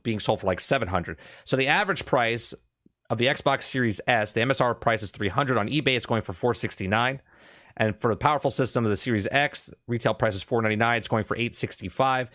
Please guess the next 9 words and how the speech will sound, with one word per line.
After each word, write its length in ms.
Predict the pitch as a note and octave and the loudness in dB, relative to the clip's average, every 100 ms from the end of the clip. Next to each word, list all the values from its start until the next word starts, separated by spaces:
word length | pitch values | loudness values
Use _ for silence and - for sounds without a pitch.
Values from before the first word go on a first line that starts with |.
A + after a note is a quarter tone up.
| - - B2+ | -18 -14 -4
generating 580 | A2 D3+ E3 C#3+ B2+ B2 | 0 2 2 2 2 2
over 160 | A2+ | 2
nine 400 | A2 A2 A2 A2+ | 2 2 2 2
million 240 | A2 G#2+ G2+ | 2 2 2
dollars 320 | G2 G2 F#2 | 2 2 -2
in 60 | |
profits 420 | F2+ G#2+ G2+ G2 - | 0 2 2 -2 -6
in 100 | F2+ | -4
resellers. 560 | G#2+ - F2+ D#2+ - | -4 0 -2 -4 -12